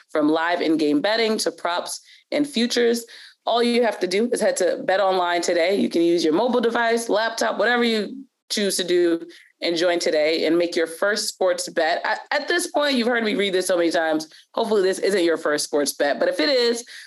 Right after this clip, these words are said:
we've got you covered. Our promo code is C L N S fifty. You can get a fifty percent welcome bonus. Once again, that's C L N S fifty for that fifty percent welcome bonus.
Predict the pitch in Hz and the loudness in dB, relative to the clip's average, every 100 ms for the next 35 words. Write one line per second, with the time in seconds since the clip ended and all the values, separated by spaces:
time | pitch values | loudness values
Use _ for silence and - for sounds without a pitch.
0 | - 170 165 175 247 240 202 185 208 - | -4 -2 0 0 0 0 0 0 -2 -2
1 | 160 156 170 165 160 156 165 160 160 160 | -4 -2 0 0 0 0 2 2 2 -2
2 | - - - 196 - 170 170 160 156 - | -4 -8 -6 -2 0 2 2 2 0 -2
3 | 156 160 156 - - - - - 175 170 | -4 0 -2 -4 -18 -18 -8 0 2 2
4 | 147 - 226 - 175 170 - 147 160 156 | 2 0 -2 -2 -2 -2 -2 0 0 0
5 | 143 165 240 254 135 - _ _ _ 156 | -2 0 0 0 -2 -6 _ _ _ -2
6 | 160 160 156 165 156 165 127 - 208 220 | -2 0 0 2 2 2 0 -4 -2 -2
7 | - 185 185 180 - - 170 170 - 160 | -2 0 0 0 -2 -2 0 0 0 -2
8 | 160 - _ _ _ 285 - - 135 - | -4 -16 _ _ _ -4 -2 0 -2 -4
9 | _ - 160 151 156 - - - 147 147 | _ -2 -2 -2 -4 -6 -4 -2 0 0
10 | 143 139 143 147 135 | 0 0 2 2 -2